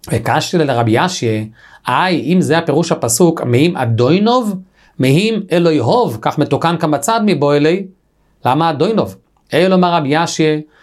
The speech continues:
במויכר עבדוי לחוץ לארץ, הכוסו מדבר. וכאן מזהיר, מזהיר הכתוב לבזדין, שאם מכרו אותו לחוץ לארץ, לא יסגירנו ללוקח,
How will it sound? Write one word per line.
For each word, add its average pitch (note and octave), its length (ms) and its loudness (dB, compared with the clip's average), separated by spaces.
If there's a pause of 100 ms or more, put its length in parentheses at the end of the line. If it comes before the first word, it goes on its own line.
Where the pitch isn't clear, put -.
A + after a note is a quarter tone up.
(140)
במויכר D#3 760 0
עבדוי E3 440 2
לחוץ E3+ 500 2
לארץ, E3+ 640 2
הכוסו F3 480 0
מדבר. D3 500 0 (760)
וכאן D#3+ 480 0
מזהיר, D#3+ 500 2
מזהיר C#3+ 380 2
הכתוב D#3 360 0
לבזדין, D3 560 2 (320)
שאם D#3 300 0
מכרו C#3+ 380 -2
אותו E3+ 180 -2
לחוץ F#3 400 0
לארץ, G3 460 -2
לא F3 320 2
יסגירנו F3+ 840 2
ללוקח, C#3+ 760 -2